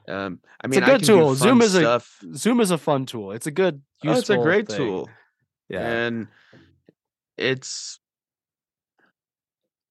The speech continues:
Speaker 2: You were in Sa-, you're in
Speaker 1: See,
Speaker 2: San
Speaker 1: I'm at the
Speaker 2: Francisco now.
Speaker 1: Yeah, I'm at the Golden Gate
Speaker 2: Whoa.
Speaker 1: Bridge now. Well, a better one. Northern Lights. <laughs>
Speaker 2: <laughs>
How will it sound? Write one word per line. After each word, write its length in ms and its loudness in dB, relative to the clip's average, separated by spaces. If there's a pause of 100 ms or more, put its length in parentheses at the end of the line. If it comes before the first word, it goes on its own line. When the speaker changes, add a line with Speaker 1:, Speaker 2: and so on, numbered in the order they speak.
(600)
Speaker 2:
You 180 0
were 120 8
in 80 4
Sa-, 220 2
you're 140 2
in 60 0
Speaker 1:
See, 60 -4
Speaker 2:
San 100 0
Speaker 1:
I'm 80 -2
at 40 -2
the 60 -2
Speaker 2:
Francisco 340 -2
now. 360 -16 (300)
Speaker 1:
Yeah, 160 -4
I'm 100 -4
at 100 -4
the 80 -8
Golden 260 -4
Gate 160 -4
Speaker 2:
Whoa. 80 -12
Speaker 1:
Bridge 340 -8
now. 340 -18 (680)
Well, 140 -4
a 180 -4
better 320 -6
one. 300 -10 (400)
Northern 340 -8
Lights. 540 -10 (1400)
<laughs> 0 -
Speaker 2:
<laughs> 680 -10